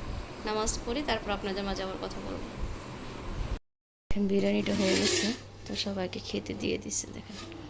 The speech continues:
বিরিয়ানির কালারটা, বিভিন্ন অবস্থা আছে। এদিক দেখাচ্ছে ভাই ও বাসায় সবাই, ফ্যামিলি সবাই একসাথে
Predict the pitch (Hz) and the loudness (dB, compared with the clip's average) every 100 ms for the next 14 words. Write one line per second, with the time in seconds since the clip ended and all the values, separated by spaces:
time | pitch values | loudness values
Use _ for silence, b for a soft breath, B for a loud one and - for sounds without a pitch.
0 | - - - - - - - - 202 202 | -12 -12 -12 -12 -14 -14 -14 -8 -6 -4
1 | 196 - - - - - - - - - | -6 -6 -6 -6 -8 -10 -12 -12 -14 -14
2 | - - - - - - - - - 196 | -14 -14 -14 -14 -14 -14 -14 -14 -6 -2
3 | 202 208 208 196 196 - 113 - 117 78 | 0 2 2 4 2 2 0 0 2 2
4 | - - - - - - - - 226 208 | 2 -4 -12 -14 -14 -16 -14 -8 -4 -2
5 | 202 208 208 208 196 - 208 220 233 190 | -2 -2 -4 -4 -2 0 0 0 0 0
6 | 196 196 202 202 208 - 196 196 214 240 | 0 0 0 -2 -2 -2 0 -2 -2 -4
7 | - - - - 214 202 202 196 - 202 | -8 -12 -10 -10 -6 -4 -2 -2 0 0
8 | 202 202 - 190 | 0 0 -2 -4